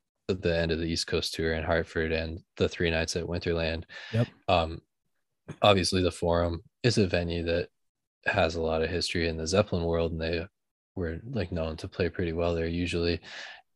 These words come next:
Speaker 1: but the Dead didn't usually play there. And there's kind of this notion that they, that L A wasn't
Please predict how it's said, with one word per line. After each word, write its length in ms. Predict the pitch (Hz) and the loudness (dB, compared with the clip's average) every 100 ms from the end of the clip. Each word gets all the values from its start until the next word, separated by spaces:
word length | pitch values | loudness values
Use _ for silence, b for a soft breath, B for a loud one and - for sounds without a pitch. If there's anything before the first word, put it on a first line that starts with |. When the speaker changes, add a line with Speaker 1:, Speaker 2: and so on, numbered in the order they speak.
| _ _ 107 | _ _ 0
Speaker 1:
but 360 | 101 85 - - | 4 4 2 -2
the 160 | 95 | -2
Dead 360 | 82 82 82 85 | 2 2 0 -2
didn't 300 | 82 78 76 _ _ _ _ | -4 -4 -10 _ _ _ _
usually 360 | 101 87 80 80 | -4 -2 -2 -4
play 240 | - 107 | 6 8
there. 180 | 98 98 | 10 8
And 100 | 98 | 6
there's 140 | 87 - | 4 2
kind 200 | 92 82 | 2 2
of 60 | |
this 200 | 80 - | 0 0
notion 340 | 80 82 - 80 | -2 -2 -2 -2
that 180 | 85 - _ B B B B - | -4 -4 _ B B B B 0
they, 300 | 80 80 - _ _ 113 | 2 2 -4 _ _ -2
that 220 | 92 - | 0 2
L 200 | 85 82 | 0 2
A 160 | 82 | 0
wasn't 340 | 82 85 82 | 0 -2 -4